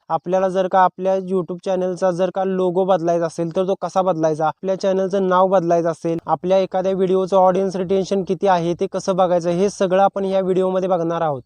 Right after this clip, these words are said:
त्यामुळे हा व्हिडिओ नवीन क्रिएटरसाठी खूप महत्त्वाचा आहे. तर चला आपण आपल्या व्हिडिओला सुरुवात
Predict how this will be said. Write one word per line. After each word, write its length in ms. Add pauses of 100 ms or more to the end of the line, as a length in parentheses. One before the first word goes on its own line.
(100)
त्यामुळे 360
हा 220
व्हिडिओ 300
नवीन 400
क्रिएटरसाठी 720
खूप 240
महत्त्वाचा 400
आहे. 160 (360)
तर 100
चला 260
आपण 240
आपल्या 240
व्हिडिओला 360
सुरुवात 300